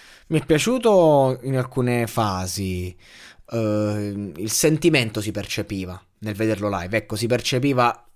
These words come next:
quello che, che lui prova, ok? Però dopo qualche traccia la magia si spegne, c'è questo schermo invalicabile.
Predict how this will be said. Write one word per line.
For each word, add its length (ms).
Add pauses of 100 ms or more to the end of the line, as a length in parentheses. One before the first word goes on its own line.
(120)
quello 280
che, 360
che 120
lui 180
prova, 380
ok? 280
Però 260 (500)
dopo 240
qualche 420
traccia 420
la 80
magia 380
si 100
spegne, 1040
c'è 160
questo 320
schermo 500
invalicabile. 1040